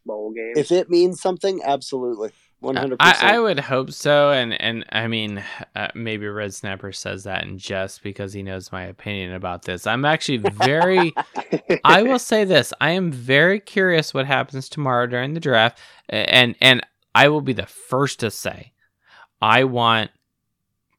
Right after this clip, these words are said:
Speaker 3: you know, Mayer, you know, and any Notre Dame player who declare for the
Speaker 2: Foskey.
Speaker 3: draft.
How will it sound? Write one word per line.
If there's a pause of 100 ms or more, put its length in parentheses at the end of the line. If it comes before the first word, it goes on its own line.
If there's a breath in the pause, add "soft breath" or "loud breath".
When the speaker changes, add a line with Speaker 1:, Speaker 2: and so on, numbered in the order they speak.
(340)
Speaker 3:
you
know, (1080 soft breath)
Mayer, (480)
you
know,
and
any
Notre
Dame
player
who
declare
for
the
Speaker 2:
Foskey.
Speaker 3:
draft.